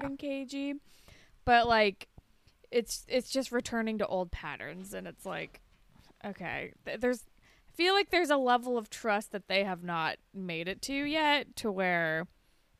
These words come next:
Speaker 2: they feel comfortable talking to each other about their issues. I feel like Jonah's maybe more comfortable,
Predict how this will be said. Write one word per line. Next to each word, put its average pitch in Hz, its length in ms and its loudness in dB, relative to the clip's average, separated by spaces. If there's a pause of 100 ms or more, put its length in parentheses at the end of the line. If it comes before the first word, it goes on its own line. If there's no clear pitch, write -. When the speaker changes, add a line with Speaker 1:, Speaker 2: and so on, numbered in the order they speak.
(100)
Speaker 2:
they 196 120 2
feel 208 280 2
comfortable 180 920 -4 (680)
talking 175 520 -6
to 208 160 -2
each 214 160 -2
other 214 320 2
about 165 300 -4
their 147 140 -8
issues. - 640 -14
I 220 100 -8
feel 302 180 2
like 294 200 4
Jonah's 285 420 8
maybe 247 320 4
more 185 300 0
comfortable, 415 520 2